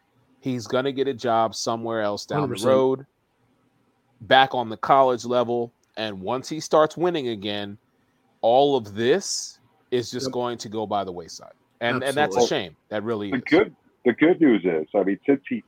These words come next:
Speaker 3: kicked Josh, Josh Lambo, um, that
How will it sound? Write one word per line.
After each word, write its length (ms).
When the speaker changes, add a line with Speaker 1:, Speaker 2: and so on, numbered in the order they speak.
Speaker 3:
kicked 240
Josh, 340
Josh 200
Lambo, 460
um, 380
that 180